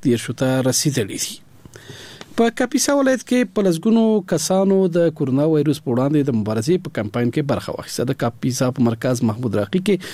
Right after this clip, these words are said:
د کورونا، اه، بابیزه مه ګڼئ په نوم د دغه کمپاین په مرسته پر خلکو له کورونا وایروس څخه د خوندیتوب اړتیا وړ ټوکي وویشل شول.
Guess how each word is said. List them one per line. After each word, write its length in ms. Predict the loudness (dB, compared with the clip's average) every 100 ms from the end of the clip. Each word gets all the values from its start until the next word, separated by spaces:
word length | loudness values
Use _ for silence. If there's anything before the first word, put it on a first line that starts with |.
| -4 -4
د 120 | 0
کورونا، 440 | 2 4 4 4 2
اه، 360 | 0 0 0 0
بابیزه 460 | 0 0 0 2 2
مه 120 | 2
ګڼئ 300 | 2 2 2 2
په 80 |
نوم 180 | 2 2
د 100 | 2
دغه 220 | 0 -2
کمپاین 380 | -2 -4 -2 -2
په 100 | -2
مرسته 500 | 0 0 0 0 -2 -2 -14 -14 -2
پر 220 | 2 2
خلکو 400 | 0 -2 2 2
له 140 | 2
کورونا 360 | 2 0 2 2
وایروس 440 | 2 2 0 -2
څخه 120 | -2 0
د 100 | 0
خوندیتوب 680 | 0 -2 -2 0 0 2
اړتیا 400 | -2 -4 -2 0
وړ 220 | 2 2 0 -2
ټوکي 280 | -6 -2 0
وویشل 420 | 0 0 -4 -6
شول. 220 | -4 -4